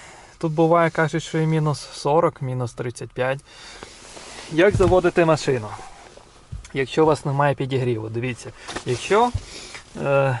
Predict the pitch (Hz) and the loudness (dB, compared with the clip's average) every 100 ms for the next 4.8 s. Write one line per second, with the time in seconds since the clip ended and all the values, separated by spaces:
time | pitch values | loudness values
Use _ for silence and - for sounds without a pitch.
0 | - 147 139 - 190 165 160 156 - 196 | -4 -4 0 2 2 4 2 2 0 -2
1 | 214 190 151 127 - 123 - - - 160 | 2 4 4 2 -4 -10 -12 -16 -4 2
2 | 160 175 160 151 156 156 143 160 175 190 | 4 4 2 0 0 0 2 4 4 2
3 | 139 - - - 131 139 135 147 160 156 | -4 -8 -12 -6 2 2 4 4 4 4
4 | 160 - 156 123 - 110 - | -2 0 2 2 -2 -14 -14